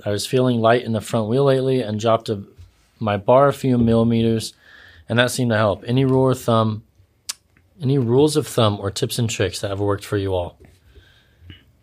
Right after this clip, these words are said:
Bar height's kind of personal preference and trial and error,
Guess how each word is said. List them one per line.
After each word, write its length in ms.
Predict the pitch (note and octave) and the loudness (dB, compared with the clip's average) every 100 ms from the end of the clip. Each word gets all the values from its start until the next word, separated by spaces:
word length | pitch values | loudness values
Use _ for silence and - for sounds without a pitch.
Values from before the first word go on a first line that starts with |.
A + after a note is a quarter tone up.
| _ _ _ | _ _ _
Bar 160 | A2+ B2+ | 2 2
height's 220 | A3+ - | 2 -6
kind 300 | - A2 F3+ | -2 0 0
of 300 | E3+ - - _ | -2 -6 -16 _
personal 360 | - A#2 A2+ B2 | -4 -2 0 -2
preference 640 | G#2+ F#2+ - D#3+ D3+ - - - | -2 -4 -2 -2 -2 -4 -8 -4
and 380 | G#2+ G2 G2 G2 | 0 2 0 0
trial 240 | G#2 G2 | 0 2
and 80 | F2+ | 0
error, 200 | E2+ F2 | -4 -8